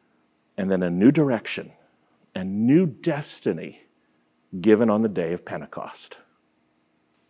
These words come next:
As I shared in a sermon last year in the Psalms, noted Old Testament scholar Walter Brueggemann says that one of the most common movements throughout the entire Bible, particularly in the Psalms,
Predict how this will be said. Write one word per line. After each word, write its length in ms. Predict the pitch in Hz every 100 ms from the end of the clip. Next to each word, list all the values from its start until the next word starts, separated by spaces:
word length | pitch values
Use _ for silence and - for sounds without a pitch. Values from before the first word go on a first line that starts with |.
| _ _ _ _ _ _
As 140 | 135 131
I 60 |
shared 280 | 143 - 190
in 60 | 151
a 60 |
sermon 400 | 135 165 165 143
last 320 | 123 135 - 139
year 180 | 139
in 140 | 123 110
the 60 |
Psalms, 720 | 110 170 151 95 95 110 - - _ _ -
noted 480 | 120 151 185 175 160
Old 220 | 151 160
Testament 480 | - 156 - 139 120
scholar 420 | - 131 123 123
Walter 420 | 113 139 131 -
Brueggemann 600 | 95 131 123 107 82 76 - _ - - -
says 320 | - 151 131
that 140 | 127 123
one 420 | 117 143 202 262
of 440 | 226 170 170 135 117
the 240 | 156 165
most 500 | 143 131 143 - -
common 600 | - 151 143 156 170 165 - _
movements 1040 | 123 131 147 160 117 90 71 - - - - -
throughout 560 | 110 - 120 147 156
the 100 | 123
entire 500 | 98 95 - 131 143
Bible, 440 | 147 98 85 90 - _ _ _
particularly 720 | - 113 311 - 185 101 92 90
in 80 |
the 60 | 82
Psalms, 520 | - 135 - - -